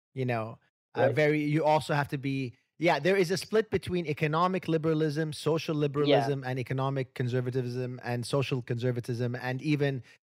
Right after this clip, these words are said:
Speaker 1: foreign affairs conser-, like, all of those are piled into one. Now, in Canada, for example, <laughs> where it is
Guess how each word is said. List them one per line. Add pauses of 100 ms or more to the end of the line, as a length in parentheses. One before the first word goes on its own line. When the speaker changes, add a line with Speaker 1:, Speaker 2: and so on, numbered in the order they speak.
(100)
Speaker 1:
foreign
affairs
conser-,
like, (200)
all
of
those
are
piled
into
one.
Now,
in
Canada,
for
example, (240)
<laughs>
where
it
is